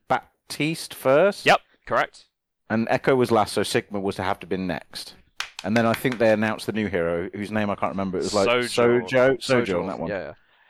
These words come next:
Speaker 1: Yeah,
Speaker 2: Wow,
Speaker 1: but
Speaker 2: there you
Speaker 1: she,
Speaker 2: go,
Speaker 1: I don't
Speaker 2: dude.
Speaker 1: think she's out yet. Did
Speaker 2: No,
Speaker 1: I get
Speaker 2: she's
Speaker 1: it right?
Speaker 2: not. Yeah, you got it perfect. That was perfect. hundred percent.
Speaker 1: Yeah.
Speaker 2: Top marks.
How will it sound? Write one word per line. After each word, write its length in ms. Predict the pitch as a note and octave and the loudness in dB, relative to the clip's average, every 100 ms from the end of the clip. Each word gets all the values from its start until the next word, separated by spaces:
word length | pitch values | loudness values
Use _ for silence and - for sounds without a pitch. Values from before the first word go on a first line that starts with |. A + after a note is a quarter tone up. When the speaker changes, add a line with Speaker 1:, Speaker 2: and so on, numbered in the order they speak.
| _ _ | _ _
Speaker 1:
Yeah, 80 | B2 | 4
Speaker 2:
Wow, 240 | G#3+ D#3 | 6 6
Speaker 1:
but 20 | A#2+ | 4
Speaker 2:
there 80 | E3+ | 4
you 60 | |
Speaker 1:
she, 40 | C#3+ | 6
Speaker 2:
go, 120 | G3+ | 6
Speaker 1:
I 40 | |
don't 100 | C3+ B2+ | 6 4
Speaker 2:
dude. 60 | |
Speaker 1:
think 100 | C3 | 0
she's 180 | - A2+ | -2 -2
out 160 | G#2+ A1+ | 0 -2
yet. 240 | D2 - | -8 -4
Did 60 | C#3+ | 0
Speaker 2:
No, 20 | |
Speaker 1:
I 40 | |
get 100 | F#3+ | 2
Speaker 2:
she's 80 | G#3+ | 4
Speaker 1:
it 40 | E4 | 4
right? 120 | F#4 | 2
Speaker 2:
not. 80 | - - | -6 4
Yeah, 160 | G3+ | 8
you 80 | A#3 | 8
got 80 | G#3 | 6
it 60 | F3+ | 4
perfect. 280 | G#3 - D3 | 2 2 0
That 60 | |
was 100 | E3 | 0
perfect. 360 | - G#3 - - | 2 -2 -2 -8
hundred 280 | C3 D#3+ - | -4 -4 -4
percent. 240 | F3+ F#3+ | -6 -2
Speaker 1:
Yeah. 320 | F3+ F3 E3+ | 2 4 4
Speaker 2:
Top 140 | E3+ E3 | 4 4
marks. 560 | E3 D#3+ D3+ C#3 B2+ | 4 2 2 0 -2